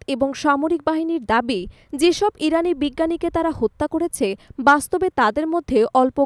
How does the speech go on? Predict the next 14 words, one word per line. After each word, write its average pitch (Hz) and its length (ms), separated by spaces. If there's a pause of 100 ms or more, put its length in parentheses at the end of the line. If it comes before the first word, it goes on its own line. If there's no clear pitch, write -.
কয়েকজনই 269 540
নিহত 247 320
হয়েছেন। 196 500 (520)
প্রতিবেদনে 415 600
বলা 247 280
হয়, 233 320 (240)
শতাধিক 370 540
বিজ্ঞানীদের 330 520
মধ্যে 262 420
মাত্র 247 460
পনেরো 302 320
জন 330 200
নিহত 247 340
হয়েছেন, 208 460